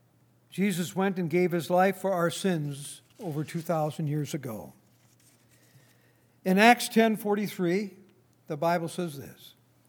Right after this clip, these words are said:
"Of him all the prophets bear witness that through his name everyone who believes in him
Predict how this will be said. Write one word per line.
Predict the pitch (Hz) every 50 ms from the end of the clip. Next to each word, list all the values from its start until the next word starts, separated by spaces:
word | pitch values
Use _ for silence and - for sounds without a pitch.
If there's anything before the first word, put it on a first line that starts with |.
| _ _ _ _ _ _ _ _ _ _ _ _ _ _
"Of | - 170 170 -
him | 185 233 254 240 220 202 -
all | - 175 170 190 220 233 247
the | 240 247
prophets | 208 247 - 208 214 202 180 - - 165 147 - - -
bear | 143 131 175 185 190 185
witness | 175 196 202 190 180 139 131 135 135 - -
that | - 165 160 156 -
through | - 185 196 220 233 208
his | 180 220 226 202 -
name | 214 196 185 175 147 123 113 107 123 156 - _ _ _ _ _ _ _ _ _ _ _ _ _ _ -
everyone | 208 233 262 240 269 269 254 240 226 233 233 233 202
who | 165 185 214 196
believes | 156 185 180 175 170 196 208 208 214 202 - -
in | 208 185
him | 151 170 180 160 135 113 87